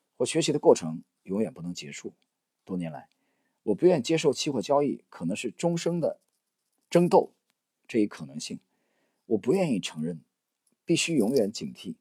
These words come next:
以避免，啊，杰西·利弗摩尔所谓“永远的敌人”在内心争斗、恐惧和贪婪。随着交易经验的增加，我期望着工作任务不要再那么复杂，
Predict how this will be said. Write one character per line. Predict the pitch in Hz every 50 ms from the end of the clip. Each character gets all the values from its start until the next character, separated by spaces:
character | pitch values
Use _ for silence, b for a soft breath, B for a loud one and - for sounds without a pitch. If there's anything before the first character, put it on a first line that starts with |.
| _ _ _ _ _ _ _ _ _ _
以 | - 104
避 | 110 - 175 180
免， | 135 104 82 69 - _ _ _ _ _ _ _ _ _ _ _ _ _
啊， | - 76 - - _ _
杰 | - - 131
西· | - - 127
利 | 131
弗 | 123 - -
摩 | 120 95 104 127
尔 | 120 92 67 62 _ _ _ _ _ _ _
所 | - - 92
谓 | 92 87 85 76 - _ _ _ _ _ _ _
“永 | 101 101 110 160 185
远 | 175 135 90 80
的 | 76 73 80
敌 | 76 - 87 95
人” | 127 131 76 - _ _ _ _ _ _
在 | - 90 87
内 | 87 107 98
心 | 80 - - 92 92 98 110 _ _ _ _
争 | - - 87 85
斗、 | 85 80 - _ _ _ _ _ _ _ _ _ _ _ _ _ _
恐 | - - - 170 -
惧 | 165 - 156 143 - - _ _ _ _
和 | _ -
贪 | - - - 151 -
婪。 | 135 - - _ _ _ _ _ _ _ _ _ _ _ _ _ _ _ _ _ _
随 | - - 156
着 | 165 170
交 | 151 - 175 175
易 | 170
经 | 143 - 165 170
验 | 160 151 139
的 | 123 - -
增 | - - 92 92
加， | 85 101 92 85 - _ _ _ _ _ _ _ _ _ _
我 | _ 113
期 | 107 - - 202
望 | 202 190 156 113
着 | 90 76 - _
工 | - 156 156
作 | 143 127
任 | 120 147 135 104
务 | 85 - _ _ _ _ _ _ _ _ _ _ _
不 | _ 95 95 123
要 | 180 180 123 - -
再 | _ - 107
那 | 92 92
么 | 87 80
复 | 80 - - 104
杂， | 85 - 65 _